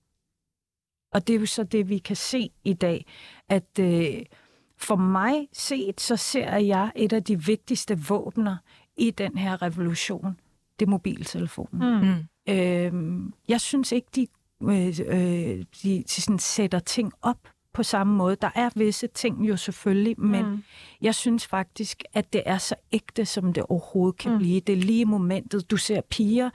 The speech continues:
Speaker 1: komme stormende ned, og kameraet, der flyver rundt. Men alligevel vil vi se det, fordi det har en betydning. Fordi det rører os. Fordi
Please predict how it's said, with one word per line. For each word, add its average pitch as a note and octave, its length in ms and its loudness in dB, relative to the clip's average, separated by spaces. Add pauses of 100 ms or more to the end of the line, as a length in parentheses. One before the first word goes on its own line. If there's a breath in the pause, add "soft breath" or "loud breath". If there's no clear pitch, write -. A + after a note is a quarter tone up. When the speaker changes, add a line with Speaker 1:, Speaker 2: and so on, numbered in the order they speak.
(380 loud breath)
Speaker 1:
komme G3+ 320 0
stormende A#3 640 2
ned, A3 200 2
og G#3+ 300 -4 (180)
kameraet, G#3 640 -2
der G#3+ 60 0
flyver A#3+ 420 -2
rundt. A3 280 -4 (380 soft breath)
Men A3 200 2
alligevel G#3 500 0
vil F#3+ 180 0
vi F#3 80 -2
se B2 360 -4
det, F#3 200 -2
fordi - 640 -2
det G3+ 100 -2
har G3 280 -4 (140)
en G3 100 0
betydning. - 760 -4 (180 soft breath)
Fordi - 680 -2
det F#3+ 240 -4
rører D#3 300 0
os. - 180 -4
Fordi - 540 -2